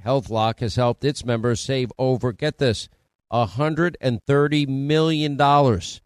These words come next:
Bottom line is, insurance alone is not enough. Now, to save, just go to healthlock dot com. That's one word, healthlock dot com. Do it today before you see another healthcare provider.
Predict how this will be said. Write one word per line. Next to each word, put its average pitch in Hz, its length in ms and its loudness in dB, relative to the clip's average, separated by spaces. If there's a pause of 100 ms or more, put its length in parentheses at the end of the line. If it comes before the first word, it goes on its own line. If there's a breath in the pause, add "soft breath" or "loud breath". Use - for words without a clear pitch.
(120)
Bottom 139 300 -2
line 143 280 0
is, 123 280 2
insurance 139 720 -2
alone 131 420 0
is 110 180 -2
not 131 280 -2
enough. 139 440 0 (480)
Now, 107 140 -4
to 107 180 -6
save, 143 440 0
just 123 200 -4
go 127 140 0
to 110 100 -2
healthlock 127 680 -2
dot 120 260 -2
com. 143 260 -2
That's 123 200 -2
one 123 240 -2
word, 147 240 0
healthlock 120 560 0
dot 113 260 -2
com. 160 400 0 (400 soft breath)
Do 139 200 4
it - 120 -4
today 143 400 2
before 123 340 -2
you 135 260 0
see 123 440 -2
another 123 340 -2
healthcare 117 480 0
provider. 117 540 0